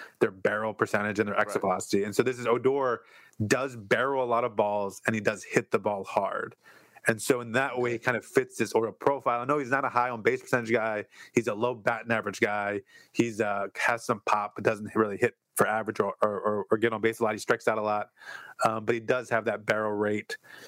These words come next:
Speaker 1: and exit velocity working for him. But yeah, it's, it's a, it's a, you hope you get a trade prospect for him at the deadline again type deal, one year deal. Maybe you can trade him at the deadline if he's any good.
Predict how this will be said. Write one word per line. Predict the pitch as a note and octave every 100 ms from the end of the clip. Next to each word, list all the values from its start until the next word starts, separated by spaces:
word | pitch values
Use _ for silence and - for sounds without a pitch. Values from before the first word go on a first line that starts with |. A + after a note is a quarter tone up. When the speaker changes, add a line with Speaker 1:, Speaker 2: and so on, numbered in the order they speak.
| - _ A#2+
Speaker 1:
and | G#2+
exit | A2 -
velocity | G2+ F#2+ - G2+ G2 - _ -
working | A2+ G#2
for | - C3+ A2
him. | F#2+ F#2+ G2 - _ _ _ _
But | -
yeah, | A3+ A#2
it's, | C3+ -
it's | C#3 - -
a, | D3 C#3 C3+ B2+ A#2 A2+ G#2+ G2+ - _ _ _ _ _ _ _ _ -
it's | C#3+ C3
a, | D3 B2+ B2
you | B2+
hope | A#2+ C#3 -
you |
get | A#2+ B2 -
a |
trade | A2+ B2 A2+
prospect | - G#2+ - G#2
for | - G#2+
him | G2+
at | G2+
the | G#2
deadline | G2 G2+ G#2 G2+
again | G2+ G2+ G2+
type | G2+ G#2+
deal, | - G#2 A2+
one | - G#2+
year | G#2 G2
deal. | G#2 G2+ G2 - - - -
Maybe | A2+ A#2
you |
can | G#2+
trade | - G#2
him |
at | F#2+
the |
deadline | G#2 G2 F#2+ G2+
if | G#2
he's | G#2+ G2
any | F#2+
good. | F#2+ G2+ -